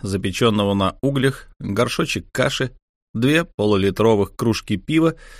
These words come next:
и здоровенный кусок хлеба. Еда была простой, но очень вкусно приготовленной,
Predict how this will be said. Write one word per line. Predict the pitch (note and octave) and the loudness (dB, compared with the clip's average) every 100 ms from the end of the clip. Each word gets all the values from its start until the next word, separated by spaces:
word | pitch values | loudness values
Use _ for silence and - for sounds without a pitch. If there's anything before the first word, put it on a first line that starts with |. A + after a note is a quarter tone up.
| - - - | -20 -18 -4
и | B2 | -2
здоровенный | A#2 C3+ D#3 F#3 F3 | 4 4 4 2 0
кусок | - C#3 D#3+ - | 0 0 0 -2
хлеба. | - F#2 D#2 C2+ C#2 - _ _ _ _ _ _ - | -6 -4 -4 -6 -12 -14 _ _ _ _ _ _ -6
Еда | G#2 C3+ A2 | -2 2 2
была | G2+ | 2
простой, | F#2 A2 A2 - F#3 F#3 | 0 0 0 0 2 2
но | C3+ C#3+ | 2 0
очень | A#2 A#2 G#2+ | 0 0 -2
вкусно | F#2+ - C3+ - A2 | -6 -4 -4 -2 -2
приготовленной, | A#2 G#2+ G#2 - D#2+ D2 D2 D#2 | -2 -2 -2 -4 -4 -6 -8 -8